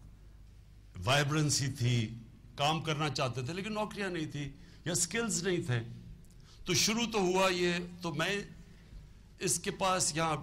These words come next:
پٹرول پمپ پہ ہم شام کو گرمیوں میں بیٹھے ہوئے شام کو یہاں بیٹھتے تھے، تو ادھر اس نے مجھے کہا کہ یہ، یہ جگہ دکھانے کو لے،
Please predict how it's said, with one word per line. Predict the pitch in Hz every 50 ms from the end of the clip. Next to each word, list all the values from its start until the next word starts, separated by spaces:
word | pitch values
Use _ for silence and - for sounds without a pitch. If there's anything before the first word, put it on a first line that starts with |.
| - -
پٹرول | 165 143 - 165 170 175 175 180
پمپ | 180 170 165 -
پہ | 165
ہم | 156 151 151 143
شام | 147 - - 151 151 151 139 -
کو | 160 156 147
گرمیوں | 117 123 127 135 147 139 139
میں | 139 139
بیٹھے | 120 127 127 123 117 123
ہوئے | 131 127 127 120
شام | 120 - 127 123 123 127 120
کو | 123 123
یہاں | 123 123
بیٹھتے | 113 110 113 117 117 - 120 110
تھے، | 101 107 98 101 - - - - - - -
تو | - - - 220
ادھر | 220 233 240 226
اس | 214 196 - -
نے | 202 196
مجھے | 196 202 180 185
کہا | 180 180 185 190
کہ | 185 185
یہ، | 185 175 190 196 185 - - - - - - - - - - - - - - - - -
یہ | 131 123 185 208
جگہ | 156 175 160 165
دکھانے | 151 131 131 107 107 120 120 120
کو | 120 131 120 - - - -
لے، | 113 107 107